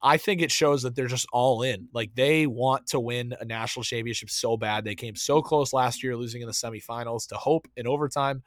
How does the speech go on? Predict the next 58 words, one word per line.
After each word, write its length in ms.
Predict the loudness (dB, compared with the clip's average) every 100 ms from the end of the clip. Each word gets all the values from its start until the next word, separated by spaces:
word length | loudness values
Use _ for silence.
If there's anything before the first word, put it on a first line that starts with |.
| 0
They're 160 | 2
kind 220 | 6 8
of 100 | 8
putting 220 | 6 4 8
it 40 |
all 180 | 10 8
on 60 |
the 60 | 6
table 340 | 4 4 6
at 60 | 4
this 160 | 2 -6
point. 360 | -4 -6 -6
They 160 | 0 2
think 260 | 2 -2 0
Brendan 240 | 0 2
Martin 260 | 0 0 -2
is 120 | -6
the 80 | -2
guy 240 | 2 2
for 140 | 2
the 80 | -4
job. 440 | -2 4 8 6 4 2
I 140 | 2
think 160 | 2 2
there's 160 | 0
an 80 | 0
interesting 400 | -4 -2 0 0
dynamic 480 | 0 0 0 -2 -2
in 60 |
that 160 | -4 -4
room 260 | -2 -2 0
with 160 | 0
the 80 | 0
fact 220 | -2 0
that 100 | -2
he's 120 | -4
been 180 | -6 -6
teammates 420 | -6 -6 -2 -2 -2
with 120 | -2
most 240 | -2 -2
of 40 | 0
those 200 | 0 2
guys. 420 | 4 4 2 -6 -4
If 140 | -2
you 140 | -2 -2
met 260 | 2 0
him, 240 | 0 -6 -6
like, 200 | -8 -4
you 80 | -4
would 220 | -4 -4
know, 220 | -2 -2
like, 160 | -4 -8
he 440 | -4 0 0 -2 _
lives 840 | -10 -6 2 6 6 4 -4 -12 -12 _
for 420 | 2 6 6 2
Chippewa 540 | 0 0 2 2 2
hockey. 400 | 0 0 -2 -6
Like, 200 | -6 -6